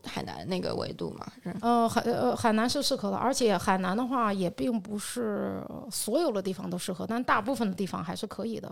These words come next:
Speaker 2: 只要土壤合适、温度没有极端的低温就可以了。
Speaker 1: 嗯。
Speaker 2: 呃，除了海南之外，其实云南的西双版纳也是适合的，但是
Speaker 1: 哦。
Speaker 2: 西双版纳相比较海南来说更加的不成气候。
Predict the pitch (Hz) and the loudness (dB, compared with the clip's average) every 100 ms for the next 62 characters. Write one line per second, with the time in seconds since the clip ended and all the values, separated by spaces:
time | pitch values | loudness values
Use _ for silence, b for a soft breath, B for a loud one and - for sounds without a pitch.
0 | - 208 208 - 208 233 220 185 196 202 | -6 -2 -2 0 2 4 4 2 0 -2
1 | 196 - 202 220 - 247 214 202 196 262 | -2 -2 0 0 0 0 0 0 2 2
2 | 262 262 240 196 202 226 175 190 196 233 | 4 2 2 2 4 2 2 -2 2 2
3 | 240 214 202 190 175 185 - 240 247 262 | 2 2 0 2 0 -2 0 4 8 8
4 | 262 226 180 202 190 190 185 B B B | 6 4 4 4 6 4 0 B B B
5 | - 233 220 220 - 285 339 262 196 180 | -2 2 2 0 2 4 4 4 2 2
6 | 190 226 226 196 196 240 247 247 247 226 | 2 4 4 4 2 0 2 4 4 4
7 | 233 247 240 233 175 196 202 175 190 196 | 2 2 0 2 0 0 0 -2 -4 -4
8 | 196 - - - 254 240 247 254 220 - | -6 -8 -10 -4 4 6 6 4 2 2
9 | 262 277 262 180 196 208 240 226 202 190 | 2 2 2 2 2 2 2 0 0 0
10 | 190 190 - - 185 196 175 190 185 B | 0 -2 -6 -2 0 0 -2 -2 -6 B
11 | B B 247 196 185 185 190 175 170 175 | B B -2 0 0 -2 -2 -2 -2 -4
12 | 165 | -6